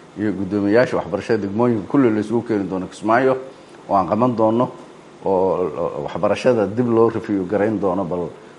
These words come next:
wax si, midka mid ka weyn. Kanina wuxuu sal-, salka ku hayaa hadda, kaas ayaa loo diyaarinayaa sidii loo qaban lahaa iyo qabanqaabadiisii ayuu maaragtay hadhowdii looga faa'iidaysan doonaa insha Allah haddii la idmo.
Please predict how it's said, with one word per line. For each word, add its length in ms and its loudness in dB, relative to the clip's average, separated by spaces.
wax 160 -16
si, 240 -6
midka 340 2
mid 160 0
ka 120 0
weyn. 200 2
Kanina 260 2
wuxuu 240 2
sal-, 320 0
salka 260 0
ku 120 0
hayaa 280 6
hadda, 280 4
kaas 440 4
ayaa 200 6
loo 180 6
diyaarinayaa 600 2
sidii 260 -2
loo 120 2
qaban 280 0
lahaa 200 -2
iyo 120 -2
qabanqaabadiisii 840 -2
ayuu 200 2
maaragtay 500 2
hadhowdii 540 -2
looga 240 2
faa'iidaysan 520 -2
doonaa 260 -2
insha 220 2
Allah 280 2
haddii 160 0
la 100 4
idmo. 240 2